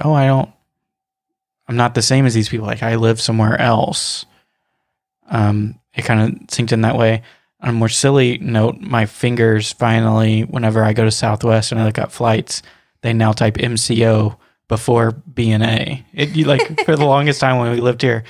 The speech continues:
Speaker 1: I'd go there and I'd say, "Flights from B N A." And they'd be like, "No, no,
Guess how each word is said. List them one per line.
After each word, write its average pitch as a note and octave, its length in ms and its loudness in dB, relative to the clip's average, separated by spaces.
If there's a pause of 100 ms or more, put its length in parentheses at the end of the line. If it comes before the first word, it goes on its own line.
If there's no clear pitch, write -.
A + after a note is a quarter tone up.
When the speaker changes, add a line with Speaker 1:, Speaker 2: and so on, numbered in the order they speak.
(240)
Speaker 1:
I'd A#2 100 -2
go A#2 80 2
there A2+ 100 2
and A2 100 2
I'd G#2+ 100 0
say, A2 100 -4
"Flights C#3+ 380 -2
from C3+ 320 2 (300)
B A#2+ 180 -2
N C3+ 100 2
A." F3 40 4 (120)
And A2+ 100 -2
they'd A#2+ 40 -8
be A#2 40 -8
like, A2+ 200 -8
"No, F#3 320 0 (180)
no, C#3+ 280 0